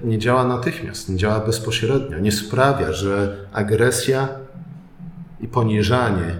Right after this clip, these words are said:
i pohańbianie innych ludzi, poniżanie po to, żeby samemu się wynieść, znikną natychmiast z ziemi.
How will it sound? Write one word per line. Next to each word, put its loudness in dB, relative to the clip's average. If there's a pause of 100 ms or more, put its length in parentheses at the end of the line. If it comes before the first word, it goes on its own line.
i -6
pohańbianie 2
innych -2
ludzi, -4
poniżanie 4
po -2
to, 0
żeby -4
samemu 0
się -4
wynieść, -4 (920)
znikną 4
natychmiast 2
z -2
ziemi. 4